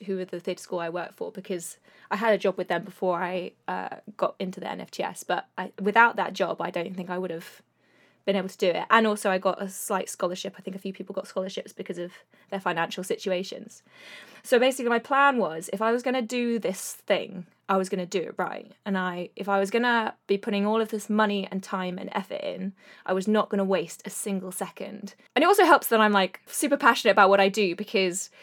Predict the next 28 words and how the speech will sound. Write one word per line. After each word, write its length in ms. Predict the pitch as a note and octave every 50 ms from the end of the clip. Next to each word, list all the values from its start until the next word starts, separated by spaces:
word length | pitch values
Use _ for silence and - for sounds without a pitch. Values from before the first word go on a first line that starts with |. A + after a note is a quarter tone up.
| - - A3+
when 80 | A#3
there's 160 | A3+ A3+ A3
a 40 | B3+
project 440 | - - C4 B3 A3+ - A3+ - -
that 100 | G#3 G3+
I 240 | G3 G3 G3 G3 G3
really 480 | F#3+ F#3+ G3 G3+ A3+ A#3+ A#3 G#3+ G3
enjoy 680 | G3 G3 F#3+ F#3 - - _ _ _ - - A#3 G#3+ G3+
the 80 | F#3+ G3
sound 360 | - A3 G3+ G3+ G3+ G3+ F#3+
of, 280 | F3+ F3 G3 - -
like, 320 | - F#3+ F3+ F3+ F3+ - - -
all 100 | A3 A3
these 240 | A3 A#3+ A3 A3
just 200 | - A3+ G#3 -
ideas 380 | - G#3 G#3 G3+ A3+ A3 G#3 G3
start 320 | - G#3 F#3+ - - -
tingling, 520 | - A3+ G3+ G3 G3 F#3+ F#3 F3+ F#3 F#3 F3+
and 80 | F3+
I'm 140 | F3+ F#3+ F#3+
just 220 | F#3 F#3 - - F#3+
like, 320 | F3+ F3+ F3 - - -
"Oh 60 | G#3+
my 100 | G#3 G3+
God, 140 | G3 G3+ F#3+
I'm 80 | F#3+ F#3+
so 120 | - G3+
excited." 680 | F#3 F3+ - - F#3 F#3 F#3+ - - F#3 E3+ F3 F3+